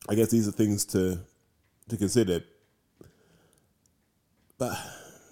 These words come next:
but it just goes to show, I think, if you take away the welterweights, man, the Americans are struggling. Welter and light heavy, the Americans are doing all right, but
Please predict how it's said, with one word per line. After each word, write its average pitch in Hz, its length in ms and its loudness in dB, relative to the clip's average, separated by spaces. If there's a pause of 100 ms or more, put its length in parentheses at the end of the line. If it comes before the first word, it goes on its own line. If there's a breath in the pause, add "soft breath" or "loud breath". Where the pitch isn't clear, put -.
(640 loud breath)
but 117 160 -6
it 131 80 -4
just 127 180 0
goes 120 180 4
to 101 80 -4
show, 117 220 4
I - 20 6
think, 113 280 -4 (220)
if - 160 -8
you 101 60 -8
take 117 300 -4
away 104 420 0 (260)
the 92 140 -2
welterweights, 90 640 0
man, 78 140 -8
the 85 80 -4
Americans 104 440 -2
are - 40 -10
struggling. 87 420 -6
Welter 127 540 -2 (120)
and 101 180 -4
light 110 180 -6
heavy, 98 320 -4
the 87 100 -2
Americans 92 480 -4
are 90 80 -8
doing 90 300 -2
all 82 120 -2
right, 95 320 0
but 80 160 -8